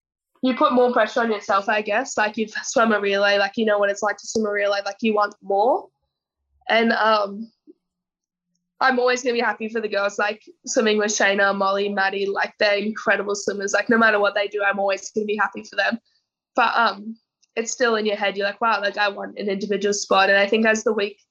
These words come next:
at trials this year went on more, I was like, "Wow, like, I really want a spot. Like, I want a spot." And 'cause at trials, you're never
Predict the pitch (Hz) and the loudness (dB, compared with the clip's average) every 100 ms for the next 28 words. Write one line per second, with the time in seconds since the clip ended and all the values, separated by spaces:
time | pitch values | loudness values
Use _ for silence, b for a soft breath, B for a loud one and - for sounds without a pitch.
0 | - 226 233 220 202 208 214 214 - 214 | -4 -4 0 2 4 2 0 -6 -6 -4
1 | 214 202 196 196 202 196 202 202 220 220 | -2 -2 -2 -2 -4 -4 -4 -2 -2 -2
2 | 208 208 208 208 202 202 208 107 104 101 | -4 -4 -6 -6 -6 -4 -6 -8 -12 -12
3 | 104 104 104 - 113 107 - 113 113 104 | -8 -8 -10 -8 -4 -2 -4 -8 -4 -4
4 | 104 - 110 214 226 b b b b 247 | -6 -2 0 0 -2 b b b b 0
5 | 254 285 285 - - 254 254 214 226 240 | 2 0 -2 -6 -2 -2 2 2 2 0
6 | 247 226 208 262 | -2 -2 0 -2